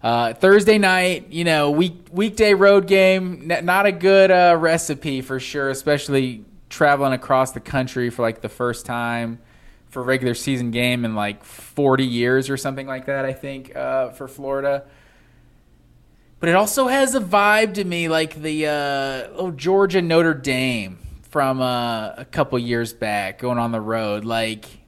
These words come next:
year two of Billy Napier, like, maybe they're a completely new team coming out second year. Like,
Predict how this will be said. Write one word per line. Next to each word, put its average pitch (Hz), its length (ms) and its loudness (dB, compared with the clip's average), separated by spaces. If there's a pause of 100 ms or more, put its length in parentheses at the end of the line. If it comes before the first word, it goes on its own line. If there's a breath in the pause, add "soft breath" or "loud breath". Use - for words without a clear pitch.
year 170 340 4
two 247 380 2
of 196 120 2
Billy 220 280 6
Napier, 226 680 2
like, 156 580 0
maybe 160 360 0
they're 214 220 2
a 226 60 0
completely 214 600 2
new 214 220 0
team 214 420 -2
coming 196 260 -4
out 196 280 -2
second 185 420 -6
year. 196 460 0
Like, 160 360 -2